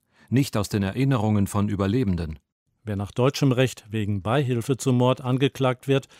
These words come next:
Speaker 2: dem muss eine konkrete Tatbeteiligung nachgewiesen werden, was unzählige N-S-Verbrecher ungestraft davonkommen ließ.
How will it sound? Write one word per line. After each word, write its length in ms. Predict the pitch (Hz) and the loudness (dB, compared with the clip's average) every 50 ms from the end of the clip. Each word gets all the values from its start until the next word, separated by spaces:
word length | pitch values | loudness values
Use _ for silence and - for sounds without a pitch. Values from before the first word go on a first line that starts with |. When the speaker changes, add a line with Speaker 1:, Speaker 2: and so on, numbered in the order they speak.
| - - - - - - | -20 -20 -20 -20 -4 2
Speaker 2:
dem 120 | 151 143 143 | 4 4 6
muss 220 | 147 156 151 - | 6 4 2 0
eine 280 | 160 139 131 131 135 135 | 0 2 2 2 2 0
konkrete 760 | - - 135 135 123 - - 143 143 151 156 - 139 120 - | 0 0 0 0 0 -2 -2 0 0 0 0 0 -2 -4 -2
Tatbeteiligung 960 | - 135 135 143 - _ 139 120 - 120 120 120 117 120 110 120 131 135 151 | 0 0 0 0 0 _ -4 -4 -2 0 0 0 0 0 -2 -2 0 0 2
nachgewiesen 720 | 147 131 117 107 - - - 104 98 104 95 - - 104 95 | 2 2 2 0 -2 -4 -6 -4 -4 -4 -4 -2 -4 -2 -2
werden, 320 | 104 101 98 87 90 87 - _ _ _ _ _ - - - - - | -2 -2 -4 -6 -8 -12 -14 _ _ _ _ _ -20 -20 -20 -20 -6
was 220 | - 120 113 - - | -4 -4 -4 -2 0
unzählige 720 | - 165 170 - - 151 135 123 131 110 123 117 120 - | 0 0 2 2 2 2 2 2 2 0 0 -2 0 0
N-S-Verbrecher 920 | 135 127 127 131 131 135 135 - - 135 127 113 113 127 120 - 131 113 - - _ _ _ | 0 0 0 0 -2 -4 -4 -2 0 0 0 0 0 -2 0 0 0 -2 -2 -6 _ _ _
ungestraft 800 | _ 160 139 131 120 110 113 - - - 104 104 101 - - - | _ 0 2 2 2 2 -2 -2 -4 -4 -4 -4 -4 -4 -4 -4
davonkommen 640 | 139 139 - - 165 139 127 - 107 98 95 92 90 | -4 -2 0 0 0 -2 0 -2 -2 -2 -2 -4 -6
ließ. 400 | 90 92 90 90 - - - - | -8 -10 -10 -12 -12 -14 -16 -20